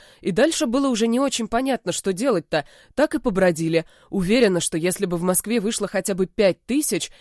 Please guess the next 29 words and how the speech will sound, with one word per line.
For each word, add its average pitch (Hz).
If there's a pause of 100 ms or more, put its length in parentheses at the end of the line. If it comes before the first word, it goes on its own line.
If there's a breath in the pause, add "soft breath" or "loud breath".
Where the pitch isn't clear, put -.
(120 soft breath)
не 175
говоря 180
уже 170
о 170
десяти 185
или 170
двадцати, 170 (260 soft breath)
так 190
мирно 208
дело 196
бы 170
не 170
закончилось. 180 (320 soft breath)
Интересно, 233
как 247
интерпретирует 240
эту 220
акцию 220
штаб 208
Навального. 165 (340 soft breath)
Ну 190
а 185
со 190
стороны 262
это 359
был 254
митинг 254
здорового 190
человека. 165